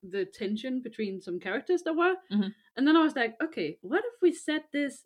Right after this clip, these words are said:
Speaker 1: in modern day Denmark instead?" And then I played around with that, and I was like, "Okay, actually, this is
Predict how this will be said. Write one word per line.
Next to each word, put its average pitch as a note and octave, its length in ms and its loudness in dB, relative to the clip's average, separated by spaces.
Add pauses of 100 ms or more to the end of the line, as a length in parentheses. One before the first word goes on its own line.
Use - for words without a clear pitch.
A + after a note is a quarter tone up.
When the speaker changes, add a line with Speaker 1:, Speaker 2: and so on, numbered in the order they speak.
(160)
Speaker 1:
in A3+ 300 2
modern F4+ 440 4
day D4 320 0
Denmark A3+ 460 0
instead?" A#3 480 -4 (680)
And C#4 160 6
then D4+ 60 8
I E4+ 140 8
played B3+ 200 2
around G#3+ 260 2
with G#3 140 -4
that, A3+ 240 2
and B3+ 100 0
I A3+ 60 0
was C4+ 100 -4
like, C4 260 -6 (140)
"Okay, D4+ 320 2
actually, C#4 380 -2
this A3 240 -6
is A3 200 -10